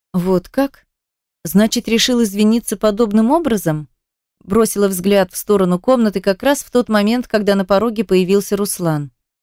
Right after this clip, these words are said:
«Кто это был?» спросил он резко.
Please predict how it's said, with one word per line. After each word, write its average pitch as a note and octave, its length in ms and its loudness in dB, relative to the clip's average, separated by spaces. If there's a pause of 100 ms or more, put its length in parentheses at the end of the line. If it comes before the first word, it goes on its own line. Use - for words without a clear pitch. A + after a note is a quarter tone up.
(580)
«Кто A3 200 0
это B3 220 2
был?» F#3 340 2 (400)
спросил F3+ 480 -2
он F3 140 2
резко. D#3 480 -4